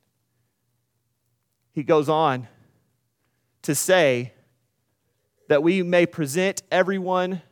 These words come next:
mature in Christ. And this is the goal, isn't it? That he can go out and he can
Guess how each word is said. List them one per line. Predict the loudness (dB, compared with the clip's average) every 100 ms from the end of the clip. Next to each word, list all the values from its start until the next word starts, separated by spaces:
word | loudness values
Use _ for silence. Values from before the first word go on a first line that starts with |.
| _ _ _ _
mature | -10 -10 -8 -4 -2
in | -4
Christ. | -6 -6 -6 -10 -20 -20 _ _ _ _ -12
And | -6 -4
this | -4
is | -6 -8
the |
goal, | -2 0 0 -4
isn't | -8 -14
it? | -20 _ _ _ _ _ _ _ _ _ _ _ _ _ _ _ _ _ _ _ 0
That | 2
he | 2 2
can | 2
go | 6 8
out | 8 6
and | 2
he | 0 2
can | 4 2